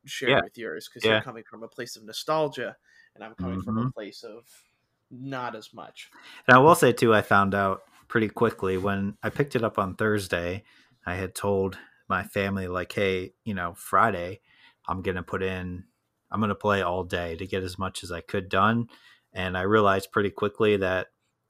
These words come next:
Speaker 2: I'm past the point in life where I can sit down for eight hours and play a video game. I just can't do it anymore. Uh, <laughs> I reached about three hours in, and I was like, "Man, I need a break. My eyes hurt."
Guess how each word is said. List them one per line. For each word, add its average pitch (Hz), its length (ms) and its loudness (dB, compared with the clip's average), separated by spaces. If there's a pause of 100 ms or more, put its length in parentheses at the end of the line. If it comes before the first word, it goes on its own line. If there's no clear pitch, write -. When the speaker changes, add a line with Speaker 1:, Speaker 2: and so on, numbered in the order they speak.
Speaker 2:
I'm 95 200 -4
past - 380 2
the 95 120 -2
point 101 320 -6
in 92 100 -6
life 90 380 -6
where 92 180 -2
I 90 120 -4
can 90 260 -12
sit - 300 -8
down 98 340 -2
for 95 440 -4
eight 98 180 -4
hours 95 380 -4
and 92 120 -6
play 95 220 -2
a 85 40 -8
video 92 280 -4
game. 104 240 0
I 90 80 -4
just - 200 -10
can't - 240 -10
do 95 160 -4
it 104 100 -2
anymore. 113 520 -2 (640)
Uh, 107 180 -2
<laughs> - 240 -2
I 113 140 2
reached 113 360 2
about 92 340 0 (300)
three 113 400 0
hours 110 380 2
in, 107 120 0
and 110 100 0
I 98 60 -2
was 95 120 -6
like, 104 160 -8
"Man, 95 280 -2
I 104 80 -4
need 110 180 -2
a 92 60 -4
break. 101 340 -2
My 92 180 -4
eyes - 340 -4
hurt." - 260 -12